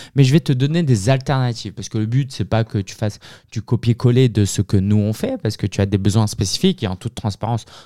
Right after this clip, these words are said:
nos besoins évoluent aussi. Donc ce que je te partage aujourd'hui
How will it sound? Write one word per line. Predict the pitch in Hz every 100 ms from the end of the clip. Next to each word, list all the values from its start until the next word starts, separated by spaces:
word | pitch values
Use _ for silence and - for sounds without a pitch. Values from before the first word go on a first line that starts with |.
| -
nos | 170 202
besoins | 175 160 156
évoluent | 139 131 131
aussi. | 120 104 - 214
Donc | 143 110
ce | -
que | 120
je |
te | -
partage | 104 101 - 98
aujourd'hui | 101 92 98 98 104